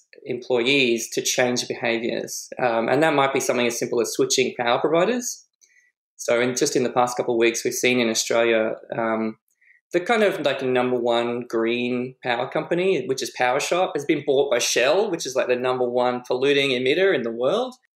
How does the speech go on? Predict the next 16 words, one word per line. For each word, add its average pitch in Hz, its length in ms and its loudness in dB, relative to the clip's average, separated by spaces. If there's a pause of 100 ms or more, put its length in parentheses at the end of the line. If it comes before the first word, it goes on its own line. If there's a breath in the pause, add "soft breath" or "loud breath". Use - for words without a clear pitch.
(120)
That's 190 300 0
sort 180 180 2
of 156 200 0 (100)
has, 151 200 -2 (160)
has 147 120 0
got 170 140 2
a 160 40 4
lot 151 100 6
of 147 60 0
people 131 140 0
thinking 180 380 2
about 123 260 0
changing 131 420 0
their 113 200 0
power, 117 500 2 (360)
um, 117 520 -2